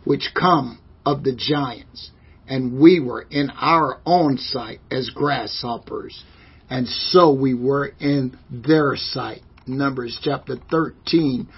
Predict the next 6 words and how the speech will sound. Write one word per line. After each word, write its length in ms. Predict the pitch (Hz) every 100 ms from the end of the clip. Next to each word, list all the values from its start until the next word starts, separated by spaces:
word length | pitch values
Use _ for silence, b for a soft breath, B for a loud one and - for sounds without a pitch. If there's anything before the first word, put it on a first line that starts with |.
| B B
verse 260 | 139 135 -
twenty-eight 800 | - 143 147 139 131 - 147 131 - -
through 140 | 127
thirty-three. 800 | - 135 127 117 123 135 123 98 - - - - - - - - B B B B B B B B
One 720 | 139 156 208 240 233 196 151
but 320 | 165 143